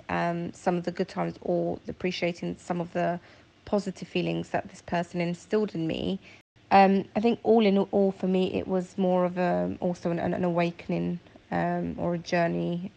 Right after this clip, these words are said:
uh, of enlightenment, as I call it, where I'm starting to really wake up, um, and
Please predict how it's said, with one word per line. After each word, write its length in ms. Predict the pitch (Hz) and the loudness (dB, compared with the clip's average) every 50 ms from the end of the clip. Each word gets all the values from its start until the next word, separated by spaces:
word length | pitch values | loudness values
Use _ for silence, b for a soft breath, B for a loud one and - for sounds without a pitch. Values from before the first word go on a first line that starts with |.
| _ - | _ -4
uh, 240 | 175 175 165 - - | -4 -2 -2 -4 -4
of 160 | - 180 170 | -6 -4 -2
enlightenment, 720 | 165 165 170 165 180 185 185 185 - - - 175 175 - | -2 -2 0 0 2 0 0 -2 -6 -8 -4 -4 -4 -2
as 160 | - 180 175 - | -4 -4 -4 -4
I 60 | 175 | -6
call 280 | - - - 175 175 | -6 -4 -4 -2 -2
it, 140 | 170 - - | -2 -2 0
where 380 | 175 175 170 165 170 175 175 175 B B B B B B B B B | 2 4 4 6 6 4 2 -2 B B B B B B B B B
I'm 100 | 196 185 | -4 -4
starting 440 | - - - 185 180 180 - - 180 | -2 2 2 2 2 2 0 -8 -8
to 120 | - 190 | -8 -4
really 180 | 180 185 180 175 | -2 0 0 0
wake 480 | 170 170 170 180 180 180 180 - - | -2 0 2 2 2 2 -2 -4 -4
up, 340 | - 180 175 - - - - - - _ | 0 0 0 0 -2 -6 -20 -20 -14 _
um, 520 | - 175 170 170 170 - - 92 90 - 180 B B B B B B B B - | -2 0 0 0 0 -2 -2 -2 -4 -4 -6 B B B B B B B B -4
and 340 | 180 180 175 170 170 170 170 | -2 0 2 2 0 0 -4